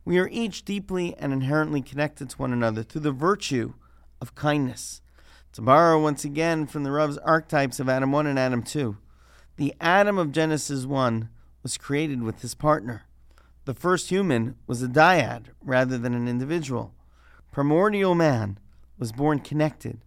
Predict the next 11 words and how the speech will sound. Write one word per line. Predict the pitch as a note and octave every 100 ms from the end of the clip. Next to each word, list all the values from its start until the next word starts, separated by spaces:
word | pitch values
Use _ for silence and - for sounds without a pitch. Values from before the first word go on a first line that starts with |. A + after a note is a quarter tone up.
| - - -
to | A#2
someone | - B2 A2+ G#2 -
else. | - - - - - - - - - - _
As | D#3+ D#3
a |
result | D#3 C#3+ G3+ G#3+ F#3
of | D#3+
this | F#3+ -
kind | F3+ E3+ D3
of | -
creation, | - D3+ E3+ - -